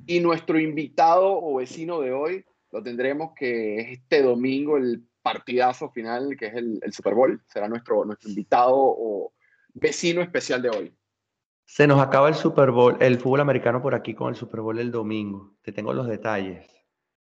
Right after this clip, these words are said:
Speaker 1: Muy bien,
Speaker 2: Pero
Speaker 1: me parece
Speaker 2: empecemos,
Speaker 1: genial.
Speaker 2: empecemos con Copa del Rey. Vámonos de copas a esta hora, no me importa.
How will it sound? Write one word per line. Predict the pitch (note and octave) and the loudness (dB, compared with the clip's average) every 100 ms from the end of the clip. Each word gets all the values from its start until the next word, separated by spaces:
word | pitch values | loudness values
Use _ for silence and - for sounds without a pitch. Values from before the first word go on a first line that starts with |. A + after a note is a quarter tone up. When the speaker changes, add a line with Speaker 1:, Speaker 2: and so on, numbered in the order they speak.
| _ _ - | _ _ -12
Speaker 1:
Muy | A2+ A2+ G#2 | -6 -4 -4
bien, | G2 - | -6 -4
Speaker 2:
Pero | A2+ | -4
Speaker 1:
me | A2+ | 0
parece | A#2+ - C#3 | 0 2 0
Speaker 2:
empecemos, | B2 G#2+ | 0 -4
Speaker 1:
genial. | G#2 | -4
Speaker 2:
empecemos | C3 B2 B2+ B2 C3+ D#3 | -4 -4 -6 -4 -4 -4
con | D#3 B2+ | -4 -4
Copa | - C#3 C#3 | -2 -2 0
del | C#3+ B2 | -2 -2
Rey. | B2 A2+ G2+ F#2+ | 0 0 -2 -6
Vámonos | G#2 A2+ C3 | -8 -6 -4
de | C#3+ B2+ | -4 -4
copas | C3 B2+ C#3 C3+ | 0 0 0 -4
a | |
esta | A#2 C3+ | -6 -6
hora, | B2 A2 G#2+ | -4 -4 -6
no | |
me | A2 | -10
importa. | B2+ B2 A2 G#2 - - | -14 -8 -8 -8 -16 -20